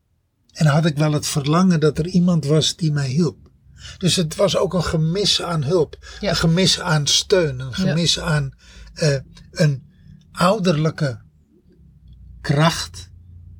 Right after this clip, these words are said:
Speaker 1: waar ik bij terecht kon.
Speaker 2: Ja.
Speaker 1: Misschien is dat verlangen daar
Speaker 2: Hmm.
Speaker 1: wel ontstaan. Red mij. De, eigenlijk een onvervuld verlangen.
Speaker 2: Ja.
Speaker 1: Een onvervuld
Speaker 2: Ja.
Speaker 1: verlangen.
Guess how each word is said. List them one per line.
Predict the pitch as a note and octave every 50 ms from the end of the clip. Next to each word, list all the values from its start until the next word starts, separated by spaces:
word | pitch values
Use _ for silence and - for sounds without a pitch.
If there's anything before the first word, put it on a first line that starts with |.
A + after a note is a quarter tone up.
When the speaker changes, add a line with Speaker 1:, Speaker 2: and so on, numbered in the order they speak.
| - - - - -
Speaker 1:
waar | - - D3+ C3 D#3 E3+ E3 F3
ik | D3+ C#3+
bij | D3+ D3 C#3+
terecht | - - E3+ F#3 - - -
kon. | - A#2 G2 - -
Speaker 2:
Ja. | - F3+ G3 - - - - - - - - - - - _ - - - - _ _ - _ _ _ _ _ _ _ _ _ _ -
Speaker 1:
Misschien | - D#3+ - - F#3+ F3+
is | D#3 -
dat | - E3+ D#3 -
verlangen | - - D#3 D#3 D#3+ D#3+ D#3 D3 - G#3+
daar | - - E3 F3
Speaker 2:
Hmm. | E3+
Speaker 1:
wel | D#3+ D#3 D3+ D3 C#3+
ontstaan. | C3+ - - - - D3 B2 G#2+ - - - - - - - -
Red | - - A2+ B2+ D#3 D#3 - -
mij. | D3+ B2 A2 G#2+ - - - - - - - - - - - - - - - - - - - - - - - _ - - - -
De, | F3+ F#3 - - - - - -
eigenlijk | - A#3+ B3 - A3 G#3+ F3+ -
een | F3+ F3+ - -
onvervuld | - G#3 A#3 B3+ C4 G3+ - - G3+ E3+ - - - G3 G3 F#3+ F#3 -
verlangen. | - - D3 D#3+ E3 D#3+ C#3+ G3+
Speaker 2:
Ja. | G#3+ A3+ G#3 - - - - _ _ _ _ _ _
Speaker 1:
Een | - E3+ E3 - -
onvervuld | G#3 A#3 B3 A3+ D#3+ - F3 G#3+ A3 G#3 G3+ F#3+ F#3+ F3+ F#3
Speaker 2:
Ja. | -
Speaker 1:
verlangen. | - E3 D3 D#3+ F3 F#3 F#3 F#3+ F3+ E3+ -